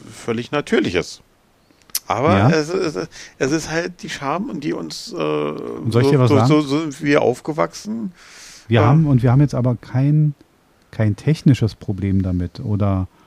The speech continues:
Speaker 2: oder ein, ein moralisches Problem, sondern das ist so ein, ein historisches.
Speaker 1: Ja, ja, ja,
Speaker 2: Ne?
Speaker 1: ja.
Speaker 2: Es ist so, es war immer anders.
Speaker 1: Genau,
Speaker 2: Und jetzt
Speaker 1: ja.
Speaker 2: kommt eine Änderung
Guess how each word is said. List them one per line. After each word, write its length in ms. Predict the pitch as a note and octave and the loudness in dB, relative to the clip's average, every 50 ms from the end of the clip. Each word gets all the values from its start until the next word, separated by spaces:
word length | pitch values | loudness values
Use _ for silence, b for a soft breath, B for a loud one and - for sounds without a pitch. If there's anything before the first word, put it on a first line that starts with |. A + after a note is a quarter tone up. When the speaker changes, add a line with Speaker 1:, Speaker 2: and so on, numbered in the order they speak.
| b b b b | b b b b
Speaker 2:
oder 480 | - - A2 G2+ G#2 G2+ G2+ G2 G2 A#2+ | -4 -2 0 0 2 0 0 -2 -4 -4
ein, 340 | - G#2 G2+ G2+ G2 G2 - - | -4 -2 0 0 0 0 -2 -2
ein 160 | G#2 G#2 G#2+ | 0 2 2
moralisches 720 | G#2+ A2 G#2+ F#2+ G2 G#2+ B2 D3 D#3+ D3 B2 - A2+ - | 2 2 2 0 -2 -2 -2 0 -2 -2 -2 -4 -6 -8
Problem, 720 | - - - A2 G2+ F#2 F#2+ G2 G2 G2+ A#2+ D3+ F#3+ F#3+ - _ b b b b b b b b _ | -8 -10 -10 -10 -8 -6 -4 -2 0 2 2 2 2 0 -2 _ b b b b b b b b _
sondern 440 | _ G#2+ A2+ A#2 B2 B2 A#2+ A#2+ A#2 | _ 2 4 6 6 6 6 4 2
das 200 | G#2 B2 B2+ - | 2 0 -2 -2
ist 140 | D#3 C3+ - | -4 -6 -4
so 100 | - B2+ | -6 -4
ein, 380 | A#2 A#2 A#2+ A#2 A#2+ A#2+ A#2 - - _ _ _ | -2 0 0 2 2 2 0 -4 -8 _ _ _
ein 180 | - A2+ A2+ G#2 | -4 -2 -2 0
historisches. 920 | G#2+ A2 - - - - F3+ G#3+ G3+ C3+ G2 - - F#2 F2 - - - _ _ _ _ _ _ _ _ _ _ _ _ _ - | 0 -4 -4 -4 2 4 4 4 4 0 -4 -10 -10 -10 -10 -12 -16 -20 _ _ _ _ _ _ _ _ _ _ _ _ _ -2
Speaker 1:
Ja, 80 | - G2 | 2 4
ja, 40 | A2+ | 4
ja, 180 | C#3 C3+ G2 F2 | 4 2 0 -2
Speaker 2:
Ne? 120 | F#2+ G2 | 2 4
Speaker 1:
ja. 200 | A2+ C3 F#3 G#3 B B B | 6 6 6 4 B B B
Speaker 2:
Es 180 | B B2 A2+ - | B -2 -2 0
ist 100 | D#3 - | -2 2
so, 140 | - D#3 B2+ | 2 2 4
es 300 | B2+ A#2+ - - A2 G2 | 4 2 0 -2 0 0
war 280 | G#2+ A2+ D3 F#3+ A#3+ | 2 2 2 2 0
immer 300 | - D#3+ D3 C#3+ B2 A2 | 0 2 4 4 4 4
anders. 560 | - G#2 A#2+ C#3+ D#3 G#3+ D4 - - - - _ _ _ _ _ _ _ | 4 2 2 4 2 0 -2 -4 -10 -18 -20 _ _ _ _ _ _ _
Speaker 1:
Genau, 260 | - C3 C3 A#2 F#2 - | -4 0 0 2 2 2
Speaker 2:
Und 100 | A2+ G2+ | 4 4
jetzt 120 | C#3 B2 F#2 | 4 4 4
Speaker 1:
ja. 40 | F2 | 4
Speaker 2:
kommt 160 | C#3 C3 B2 | 4 4 4
eine 120 | B2 A2 | 4 2
Änderung 560 | G#2 G2+ A#2 D3+ E3 F3 E3+ F#3 G3 A3+ A#3 | 4 4 6 6 6 4 4 6 6 4 4